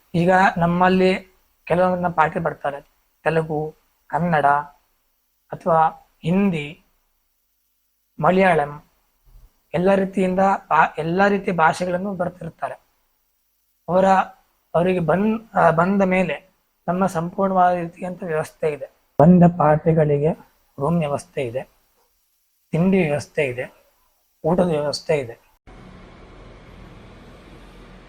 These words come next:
ಈಗ ನಮ್ಮಲ್ಲಿ ಪಾರ್ಟಿ ಬರ್ತಾರೆ, "ಭಟ್ರೆ, ನಾವು ಹೇಗ್ ಬ-, ಬರ್ಬೇಕು?" ಅಂತ ಕೇಳ್ತಾರೆ.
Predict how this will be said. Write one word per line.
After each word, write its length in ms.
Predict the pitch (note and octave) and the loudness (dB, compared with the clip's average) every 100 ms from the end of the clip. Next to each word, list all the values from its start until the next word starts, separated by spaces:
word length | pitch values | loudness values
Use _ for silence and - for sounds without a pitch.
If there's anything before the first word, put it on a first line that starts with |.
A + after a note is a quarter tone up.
| - - - - - _ _ _ _ _ _ _ _ _ - _ - | -20 -20 -20 -20 -20 _ _ _ _ _ _ _ _ _ -20 _ -4
ಈಗ 180 | F3 F#3 F#3 - - _ _ _ _ _ _ _ _ _ _ _ _ _ _ - | 2 4 4 0 -8 _ _ _ _ _ _ _ _ _ _ _ _ _ _ -4
ನಮ್ಮಲ್ಲಿ 340 | D#3+ F3+ F#3 F#3 | 0 2 2 2
ಪಾರ್ಟಿ 360 | D#3+ E3+ F#3+ | 4 2 2
ಬರ್ತಾರೆ, 720 | E3 D3+ D3+ C3 - _ _ E3 | 0 0 -4 -6 -10 _ _ -4
"ಭಟ್ರೆ, 200 | F3+ G3 | 0 0
ನಾವು 120 | F3+ | 0
ಹೇಗ್ 260 | C3 F#3 F#3 | 0 0 0
ಬ-, 140 | F3 | 0
ಬರ್ಬೇಕು?" 480 | F3 E3+ E3 - F3 | 0 -2 -4 -6 -8
ಅಂತ 160 | F3+ | -8
ಕೇಳ್ತಾರೆ. 440 | - C#3+ C#3+ C3+ | -6 -8 -6 -12